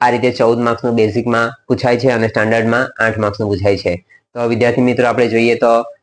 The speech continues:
બેઝિક, આ સંભાવના ચેપ્ટરમાં એમાં શક્ય ઘટના જોઈએ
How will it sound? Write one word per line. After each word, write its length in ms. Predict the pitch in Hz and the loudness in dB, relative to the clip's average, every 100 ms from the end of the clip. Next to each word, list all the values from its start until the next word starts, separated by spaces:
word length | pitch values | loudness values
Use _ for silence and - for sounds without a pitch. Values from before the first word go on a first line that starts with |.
| _ - | _ 0
બેઝિક, 380 | 110 104 113 123 113 | 0 2 0 -2 0
આ 220 | 110 110 107 - _ | 2 2 -2 -12 _
સંભાવના 420 | - 117 113 120 120 | -6 -2 0 2 2
ચેપ્ટરમાં 560 | 113 95 123 117 117 135 _ - | 0 0 0 2 0 -4 _ -10
એમાં 360 | 117 117 117 113 | -4 0 0 -4
શક્ય 440 | - 123 - 135 | -6 -6 0 0
ઘટના 420 | 117 110 123 107 - _ _ _ | 2 0 0 -2 -4 _ _ _
જોઈએ 540 | 104 117 110 113 139 | -4 -2 2 0 -2